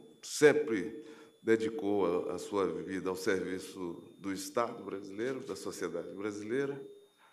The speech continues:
espontaneamente, eh,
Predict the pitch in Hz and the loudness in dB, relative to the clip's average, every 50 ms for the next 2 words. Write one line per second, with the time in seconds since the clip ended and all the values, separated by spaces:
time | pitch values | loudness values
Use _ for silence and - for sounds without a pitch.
0 | _ _ _ _ _ _ _ _ _ _ _ _ _ _ _ - 135 - _ _ | _ _ _ _ _ _ _ _ _ _ _ _ _ _ _ -20 -20 -20 _ _
1 | - - 180 190 185 - - - 156 123 110 - - 110 110 117 117 123 123 117 | -8 -4 0 2 2 2 4 4 4 4 4 4 4 4 6 6 6 4 4 4
2 | 113 110 113 117 113 113 113 - - 139 143 139 139 135 127 113 113 117 - 110 | 4 4 4 4 2 0 -2 -4 -4 -4 -4 -2 -2 -2 -2 -2 -2 -2 0 0
3 | 107 104 104 101 98 95 98 98 92 | 2 2 2 2 2 2 0 -2 -4